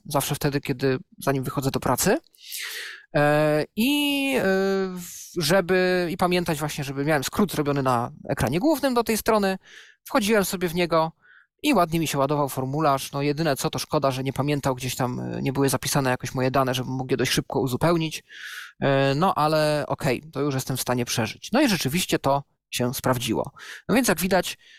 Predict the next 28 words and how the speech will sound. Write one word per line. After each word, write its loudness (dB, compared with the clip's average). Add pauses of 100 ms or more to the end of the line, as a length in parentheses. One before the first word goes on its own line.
(240)
e, 0 (100)
warto, 2
e, -20 (260)
na 4
różnych -2
kombinacjach -4
czytnika, 0
przeglądarki, 2
systemu 0
operacyjnego, 0
urządzenia, 2 (920)
e, 2
jakie 2
oczywiście 0
macie 0
do 0
dyspozycji, -2 (260)
sprawdzić, 0
czy -4
dana 2
strona 0
wam 0
się -8
gdzieś -6
tam 0
lepiej -2
nie -2
odezwie. -4